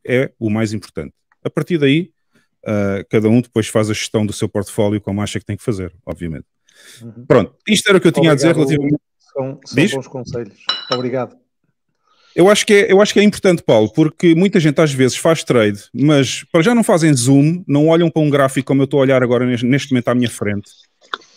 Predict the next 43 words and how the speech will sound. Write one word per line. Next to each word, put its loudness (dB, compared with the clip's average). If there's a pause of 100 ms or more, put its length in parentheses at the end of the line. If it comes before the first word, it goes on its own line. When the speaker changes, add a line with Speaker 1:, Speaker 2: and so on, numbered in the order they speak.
(540)
Speaker 1:
Muitas 2
vezes 0
as -4
pessoas 0
que -10
costumam -2
fazer 0
trade 0
só 2
olham 2
para 0
gráficos 0
da 2
uma 4
hora, 4
das -4
quatro 2
horas, 2
quanto 0
muito 0
vão -2
ao -2
gráfico -4
do -4
dia. -4 (840)
E 0
às 2
vezes 2
é 2
preciso 0
olhar 2
um 2
bocadinho 0
para -4
trás 0
e -2
ver 0
um 0
gráfico -2
tão 0
grande 0 (120)
e -4
com -2